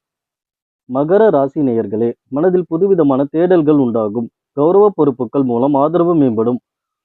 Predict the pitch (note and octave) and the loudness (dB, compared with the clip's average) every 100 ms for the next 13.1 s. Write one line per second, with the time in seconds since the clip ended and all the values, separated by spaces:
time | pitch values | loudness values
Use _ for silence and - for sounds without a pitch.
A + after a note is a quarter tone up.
0 | _ C#3 E3 G3+ F#3 D#3 D3+ D#3+ C#3 A#2+ | _ 0 2 2 0 0 2 2 2 0
1 | A#2 C3 D3 C#3+ F3 E3 B2+ A#2+ C#3+ B2+ | 0 0 2 0 0 -2 -4 -8 -6 -4
2 | A2+ A2 G#2 A#2+ - _ - D3+ F#3 G#3 | -4 -4 -4 -8 -12 _ -10 -6 -4 -2
3 | E3+ D3+ C3+ B2 A#2 D3 C#3+ E3 F3 E3+ | 0 0 -2 -4 -2 2 2 0 -2 -4
4 | B2 A2 G#2+ A#2+ A#2 _ _ _ _ _ | 0 -2 -2 -6 -8 _ _ _ _ _
5 | _ _ _ _ _ _ C#3+ D#3+ G#3 G3+ | _ _ _ _ _ _ -10 0 2 4
6 | F#3+ E3 D#3 D3+ D3+ D3 C#3+ C3+ A#2+ C3 | 4 4 4 2 2 2 2 0 0 0
7 | D3 D3+ F3 F#3+ D3+ D#3 D3 C3+ C#3 A2+ | 0 -2 2 2 4 2 4 4 2 0
8 | - G#2+ A2 B2 _ _ _ D#3 G3+ G3+ | -8 -10 -6 -6 _ _ _ -2 -2 0
9 | F3 F3 F3+ D#3 D3+ E3+ E3+ - C3+ C3 | 0 2 2 2 2 2 0 -2 -6 -4
10 | F3 D3+ A2 C#3 C3+ A2+ F#2+ B2+ A2+ _ | 0 0 0 -6 -4 -6 -6 -8 -10 _
11 | _ _ _ _ _ _ _ _ _ C3+ | _ _ _ _ _ _ _ _ _ -6
12 | D#3+ - G3+ G3 D#3+ D3+ C3+ A2+ A2 A#2+ | -6 0 4 4 4 4 2 0 -2 -2